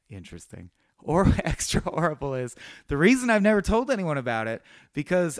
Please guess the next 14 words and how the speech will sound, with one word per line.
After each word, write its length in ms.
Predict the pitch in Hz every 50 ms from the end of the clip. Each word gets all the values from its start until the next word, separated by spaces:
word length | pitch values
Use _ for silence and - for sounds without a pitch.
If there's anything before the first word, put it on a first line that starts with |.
| -
I 120 | - 135 143
feel 200 | - - 190 196
like 160 | 190 175 151
it 100 | 147 131
would 220 | 127 120 135 170
have 100 | 202 208
come 200 | - - 226 226
up 120 | 233 233 -
in 80 | 240
conversation 640 | 214 226 226 220 208 214 - 208 202 208 196 - 240
'cause 140 | 240 196 156
people 280 | - - 123 - 123 110
talk 260 | - 117 117 110 107
about 320 | 117 120 120 120 117 -